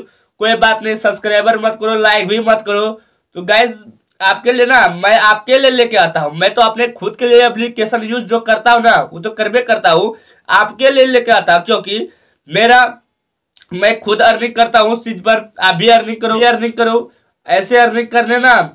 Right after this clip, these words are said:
बार बार मौका नहीं मिलता है। आप मौका भी ऐसे कर दोगे ना तो कुछ भी प्रॉफिट नहीं होने वाला है। तो गाइस, चलिए बिना आप टाइम वेस्ट किए चलते हैं मोबाइल के होम स्क्रीन की ओर। जैसे मोबाइल के होम स्क्रीन पे जाऊंगा,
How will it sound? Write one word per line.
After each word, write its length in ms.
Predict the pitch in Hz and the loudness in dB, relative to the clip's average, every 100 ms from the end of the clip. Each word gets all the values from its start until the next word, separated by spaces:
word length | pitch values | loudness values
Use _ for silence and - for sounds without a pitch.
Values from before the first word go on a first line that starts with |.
| - | -6
बार 320 | 170 190 214 | 0 2 2
बार 240 | 220 220 | 2 0
मौका 380 | 180 185 180 226 | -2 -8 -2 0
नहीं 180 | 226 226 | 0 -2
मिलता 280 | 220 214 214 | -6 -2 0
है। 220 | 208 220 - _ _ | 0 -2 -6 _ _
आप 240 | 185 214 214 | -2 0 -2
मौका 380 | 226 226 233 226 | -6 0 2 2
भी 220 | 214 247 240 _ - | 0 -4 -8 _ -2
ऐसे 300 | 202 202 240 | -2 0 -2
कर 180 | 233 233 | 0 -2
दोगे 240 | 226 226 | 0 0
ना 140 | 254 196 | 2 2
तो 160 | 160 185 | 0 -8
कुछ 300 | - 214 208 | -8 -16 -12
भी 60 | 220 | -14
प्रॉफिट 440 | 220 214 196 240 202 | -4 -2 -2 -2 -4
नहीं 140 | 185 | -2
होने 220 | 175 143 123 | -2 -4 -6
वाला 220 | 120 117 | -6 -8
है। 100 | - _ _ _ | -12 _ _ _
तो 60 | - | -4
गाइस, 380 | 190 247 269 - _ _ _ | 0 0 -2 -12 _ _ _
चलिए 180 | 196 254 | -2 -2
बिना 440 | 233 180 165 202 220 | -2 -8 -8 -2 0
आप 280 | 220 202 _ | 0 -2 _
टाइम 180 | 196 196 | -4 -2
वेस्ट 260 | 196 196 | -6 -10
किए 180 | - 202 | -12 -12
चलते 280 | 208 147 - | -6 -8 -4
हैं 60 | 175 | -2
मोबाइल 220 | 175 165 | 0 -2
के 100 | 165 | -2
होम 340 | 156 139 165 220 | -6 -4 -4 -6
स्क्रीन 280 | 226 240 233 | -8 -8 -8
की 140 | - | -6
ओर। 200 | 185 196 226 _ _ | -6 -6 -12 _ _
जैसे 240 | 165 202 254 | -6 -2 0
मोबाइल 260 | 240 240 | 2 0
के 100 | 233 214 | 0 0
होम 300 | 208 226 226 | 2 0 -4
स्क्रीन 260 | 226 233 | -8 -10
पे 160 | 220 214 | -6 -4
जाऊंगा, 560 | 175 190 190 190 214 | 0 0 2 2 2